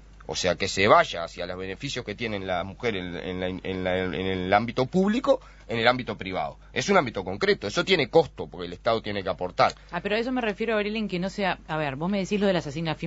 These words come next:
Speaker 2: asignaciones familiares, estamos de acuerdo. Nadie, bueno, nadie no, pero creo que muchas personas no decidirían tener un hijo más por una asignación familiar. Evidentemente, es una cosa de la realidad.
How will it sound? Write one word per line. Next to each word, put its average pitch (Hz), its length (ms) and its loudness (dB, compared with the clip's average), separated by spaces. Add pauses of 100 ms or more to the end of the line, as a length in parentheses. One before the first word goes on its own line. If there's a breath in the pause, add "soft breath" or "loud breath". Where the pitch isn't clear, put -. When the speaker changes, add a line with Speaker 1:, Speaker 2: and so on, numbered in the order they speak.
(120)
Speaker 2:
asignaciones 160 580 -2
familiares, 185 600 4
estamos 175 340 -2
de 170 60 0
acuerdo. 143 420 -2 (320 loud breath)
Nadie, 214 480 2 (200)
bueno, 143 340 -8
nadie 180 340 -2
no, 156 120 2
pero 156 140 -4
creo 175 140 0
que 175 100 0
muchas 214 400 4
personas 196 560 0 (600 loud breath)
no 220 120 4
decidirían 190 560 2
tener 143 260 0
un 143 100 -2
hijo 147 220 -4
más 147 200 0
por 135 160 -6
una 127 120 -4
asignación 135 480 -6
familiar. 127 440 -2
Evidentemente, 156 920 4
es - 100 -8
una 139 140 -8
cosa 151 200 -4
de 170 80 4
la 143 120 2
realidad. 139 420 2